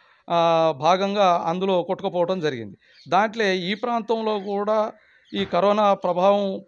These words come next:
పోయిన సంవత్సరం నుంచి, పోయిన మా రెండు వేల ఇరవై ఫిబ్రవరి, మార్చిలో ఈ ప్రాంతంలో కూడా కరోనా పరి-, పరిస్థితులు, ఆహ్, ను దృష్టిలో పెట్టుకొని చాలా మందిని అవేర్‌నెస్ ఏర్పాటు చేయటం జరిగింది. మాస్కులు పెట్టుకోవాలి, శానిటైజర్, ఆ, రుద్దుకోవాలి,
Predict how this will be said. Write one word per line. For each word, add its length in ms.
పోయిన 220
సంవత్సరం 460
నుంచి, 280
పోయిన 520
మా 260
రెండు 200
వేల 160
ఇరవై 480
ఫిబ్రవరి, 540
మార్చిలో 580
ఈ 100
ప్రాంతంలో 520
కూడా 380
కరోనా 480
పరి-, 300
పరిస్థితులు, 800
ఆహ్, 600
ను 80
దృష్టిలో 320
పెట్టుకొని 500
చాలా 240
మందిని 520
అవేర్‌నెస్ 600
ఏర్పాటు 540
చేయటం 340
జరిగింది. 440
మాస్కులు 440
పెట్టుకోవాలి, 560
శానిటైజర్, 600
ఆ, 400
రుద్దుకోవాలి, 640